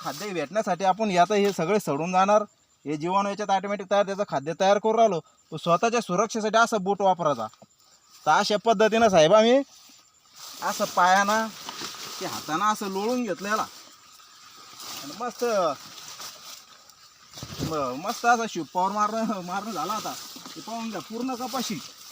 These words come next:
वर, वर करणार आहे भैया. हे बघा बोंड बी मस्त आहे, टपुऱ्याचे टपुरं बोंड आहे. हे बघा, बघून घ्या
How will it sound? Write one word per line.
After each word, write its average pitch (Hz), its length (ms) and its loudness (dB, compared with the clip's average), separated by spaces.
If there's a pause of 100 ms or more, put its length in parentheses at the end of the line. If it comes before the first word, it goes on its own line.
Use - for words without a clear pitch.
(1400)
वर, 160 200 4 (300)
वर 143 160 0
करणार 151 260 4
आहे 165 80 6
भैया. 113 280 4 (1300)
हे 139 60 2
बघा 156 220 6 (1700)
बोंड 208 220 2
बी 240 120 4
मस्त 254 280 4
आहे, 180 160 6
टपुऱ्याचे 208 460 6
टपुरं 214 340 4
बोंड 202 240 6
आहे. 95 80 -8 (1040)
हे 139 60 -2
बघा, 117 140 -2 (4000)
बघून 165 300 2
घ्या 117 100 -2